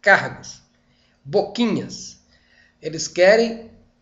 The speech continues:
acomodar a companheirada, a curriola, em cargos, é, antes do governo Lula ser alçado do poder, que parece ser o cenário mais provável.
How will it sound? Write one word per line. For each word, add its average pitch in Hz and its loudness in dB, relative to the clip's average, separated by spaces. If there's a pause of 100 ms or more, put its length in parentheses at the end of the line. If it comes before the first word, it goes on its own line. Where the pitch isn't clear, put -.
(140)
acomodar 208 2
a 165 -8
companheirada, 190 4
a 143 -6
curriola, 190 8
em 165 -10
cargos, 190 0 (480)
é, 156 -2
antes 294 8
do 214 -4
governo 175 2
Lula 202 2
ser 214 -2
alçado 190 0
do 190 -12
poder, 175 -4
que 190 -16
parece 175 0
ser 196 -4
o 180 -8
cenário 165 -4
mais 165 -6
provável. 127 -2